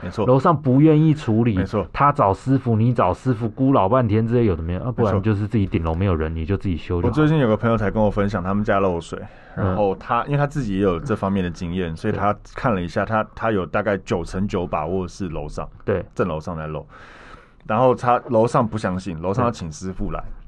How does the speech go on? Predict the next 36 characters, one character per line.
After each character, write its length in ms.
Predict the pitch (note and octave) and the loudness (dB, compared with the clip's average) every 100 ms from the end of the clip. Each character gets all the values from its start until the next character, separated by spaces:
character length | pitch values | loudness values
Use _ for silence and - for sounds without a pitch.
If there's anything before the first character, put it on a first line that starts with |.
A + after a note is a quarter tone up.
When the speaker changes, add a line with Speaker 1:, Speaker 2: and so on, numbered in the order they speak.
| - | -6
Speaker 2:
对 120 | G2 | -4
啊。 40 | |
Speaker 1:
师 220 | F2+ A2+ A#2 | -2 -2 -2
傅 140 | A#2+ | 0
来 180 | F#2+ E2 | 0 0
跟 100 | F2+ | -2
他 140 | F#2 | -4
说 160 | F#2 F2+ | -4 -2
，“没 120 | A2+ | 0
有， 100 | G#2+ | 0
是 100 | A2+ | -2
你 80 | - | -8
隔 180 | - D2+ | -8 -12
壁。” 140 | D#2+ - _ | -12 -18 _
Speaker 2:
对。 140 | - - | -4 -2
Speaker 1:
因 80 | C#3 | 0
为 60 | |
他 120 | C#3 | 0
们 80 | C#3 | 2
有 80 | G#2 | 0
共 160 | A#2+ G#2+ | 0 -2
用 80 | |
管 140 | G2+ D#2 | -2 -6
道 100 | D#2+ | -10
间 160 | D#2 | -10
嘛， 60 | D#2 | -10
他 60 | F#2+ | -8
说： 120 | A2+ | -6
“自 100 | A#2 | -8
己 60 | - | -8
隔 160 | D#2 | -10
壁。” 160 | D2+ D#2 | -10 -12
好， 260 | - E2 - - | -10 -10 -10 -12
去 160 | A#2 | -10
找， 180 | G2+ F2 | -6 -6
去， 160 | E2+ | -6